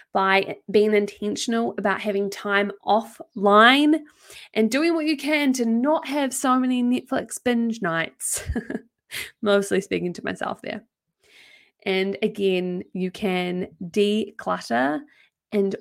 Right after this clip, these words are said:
organize your life. This is a really important one. If you're trying to bring more good in, you need to release all of the, the old, the stale, the,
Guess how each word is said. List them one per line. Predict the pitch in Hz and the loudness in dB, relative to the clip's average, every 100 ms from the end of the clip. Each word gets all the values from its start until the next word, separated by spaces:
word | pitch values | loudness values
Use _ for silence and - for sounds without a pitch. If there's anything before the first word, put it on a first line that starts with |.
| - | 0
organize | 208 220 269 240 196 190 185 196 | 2 2 -2 -2 -2 -2 -4 -8
your | 180 | -10
life. | 165 170 202 208 196 | -6 -4 0 -2 -2
This | 220 220 | -6 -6
is | 339 | -4
a | 320 214 | -4 -4
really | 196 190 190 | -2 0 2
important | 190 180 185 190 123 | 0 -2 -2 -2 0
one. | 175 | -2
If | 175 | -2
you're | 214 | -4
trying | 220 285 302 | -4 -2 -4
to | 233 | -6
bring | - 196 190 190 | -4 -2 0 0
more | 185 175 | -2 -2
good | 185 175 - | -2 -2 -2
in, | 180 175 202 - - | -4 -4 -6 -10 -8
you | 196 | -2
need | 190 190 208 | 0 0 0
to | 226 | -2
release | 180 175 170 196 196 - - | -2 0 4 4 2 -6 -4
all | 202 196 190 | 4 6 6
of | 180 | 2
the, | 170 180 175 165 - - - | 0 2 4 2 -2 -12 -2
the | - - | -2 4
old, | 202 202 180 170 170 - - - | 6 6 6 0 -6 -14 -20 -10
the | 180 | -6
stale, | 190 - - 185 196 185 160 175 190 - _ | -4 -6 -4 0 2 2 0 -4 -6 -10 _
the, | 180 196 180 180 175 180 | 0 2 2 0 -4 -6